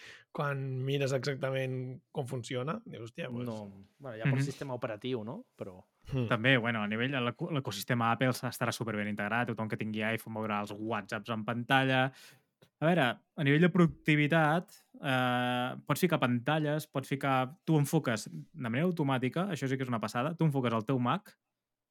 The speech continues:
Speaker 2: Mhm.
Speaker 1: Mhm.
Speaker 3: i vaig dir, pum, fa, fa, fa un exploded view, per exemple, i pots veure diferents pantalles que tu tinguis obertes. I és com
Speaker 2: Uh.
Speaker 3: tenir diferents monitors a la vegada.
Speaker 1: O sigui, això
Speaker 3: Vol-
Speaker 1: és totalment...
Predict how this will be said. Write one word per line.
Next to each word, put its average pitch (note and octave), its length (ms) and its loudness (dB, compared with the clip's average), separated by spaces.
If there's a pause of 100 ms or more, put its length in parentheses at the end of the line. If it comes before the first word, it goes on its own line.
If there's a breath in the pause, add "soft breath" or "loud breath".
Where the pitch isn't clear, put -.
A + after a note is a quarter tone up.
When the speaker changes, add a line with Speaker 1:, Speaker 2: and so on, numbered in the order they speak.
Speaker 2:
Mhm. D#3 280 -6
Speaker 1:
Mhm. D3+ 300 0
Speaker 3:
i D#3+ 40 -2
vaig C#3 140 4
dir, C3+ 220 0
pum, C#3+ 240 4
fa, D3 260 0
fa, D3+ 240 -2
fa D3 140 -4
un C#3+ 80 2
exploded C3 420 0
view, D3+ 140 2
per C#3+ 120 0
exemple, C#3+ 460 -2 (200)
i D3 140 0
pots C#3 200 -2
veure D3 140 2
diferents C3+ 280 0
pantalles B2+ 420 -2
que B2+ 80 -4
tu A#2+ 120 -6
tinguis A#2 280 -2
obertes. G#2 500 -6 (440 soft breath)
I C#3+ 60 2
és C#3 80 4
com E3 140 6
Speaker 2:
Uh. B2 40 4
Speaker 3:
tenir D3 320 4
diferents C#3 400 2
monitors B2 400 -2
a A2+ 60 -2
la A2 80 0
vegada. G#2 340 -4 (1200 soft breath)
Speaker 1:
O - 20 -8
sigui, E3+ 160 -2
això D3+ 200 4
Speaker 3:
Vol- C#3+ 80 10
Speaker 1:
és E3 80 2
totalment... F#3+ 260 2